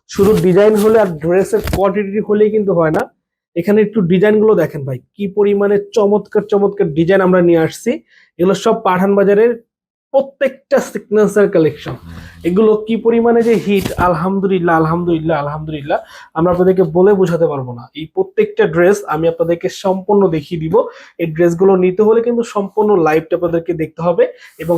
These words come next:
শেয়ার করে দিতে হবে। আপনাদের সবার প্রিয় কালেকশনে, আমাদের আজকের এই সুন্দর কালেকশনে, এই যে দেখেন, আমাদের প্রথম ড্রেসটা একটু দেখেন, just একটু ড্রেসটা দেখেন, ফুল ডিজিটাল প্রিন্ট, পিওর কটন, হান্ড্রেড পার্সেন্ট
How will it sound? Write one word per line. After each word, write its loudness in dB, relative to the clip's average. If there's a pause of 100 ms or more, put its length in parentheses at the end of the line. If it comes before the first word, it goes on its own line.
(140)
শেয়ার 2 (100)
করে 2
দিতে -6
হবে। -12 (420)
আপনাদের 0 (100)
সবার 2 (100)
প্রিয় 2 (100)
কালেকশনে, -4 (180)
আমাদের -2 (320)
আজকের 0
এই -2
সুন্দর -2
কালেকশনে, -2 (520)
এই 2
যে -2
দেখেন, -4 (260)
আমাদের -2 (120)
প্রথম -2 (120)
ড্রেসটা 0
একটু 2 (100)
দেখেন, -4 (960)
just 0
একটু -2 (100)
ড্রেসটা 0
দেখেন, -6 (120)
ফুল 2 (180)
ডিজিটাল 0 (120)
প্রিন্ট, -2 (120)
পিওর 2 (140)
কটন, 0 (120)
হান্ড্রেড -2 (120)
পার্সেন্ট -2